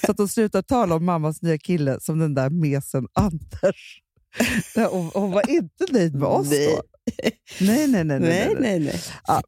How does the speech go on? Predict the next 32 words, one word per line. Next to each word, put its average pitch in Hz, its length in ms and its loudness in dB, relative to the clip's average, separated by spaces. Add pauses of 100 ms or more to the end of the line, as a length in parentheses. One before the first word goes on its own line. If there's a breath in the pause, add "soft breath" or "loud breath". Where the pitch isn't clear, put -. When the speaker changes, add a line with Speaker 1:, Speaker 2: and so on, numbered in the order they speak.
Speaker 1:
men 220 140 2
så 262 60 2
här, 233 220 2
men 240 140 0
alltså 254 240 0
så 233 80 0
här, - 120 -2
att - 80 -6
skriva 294 500 2
det 285 80 2
här 220 160 2
brev, 151 380 0
alltså 214 240 -2
så 214 80 0
här, - 120 -2
hon 240 220 2
håller 240 280 2
på 175 320 0
här 156 300 0 (840 soft breath)
och 196 160 0
sen 214 240 2
så 185 220 0 (220)
fortsätter 196 580 -2
hon 170 140 0
ho-, 156 200 -2
då 160 260 0
här 143 300 0
och 151 120 -2 (180)
liksom 151 360 -2 (100)
går 190 240 0
igenom 151 760 0 (640 soft breath)
sjukdomen. 202 840 0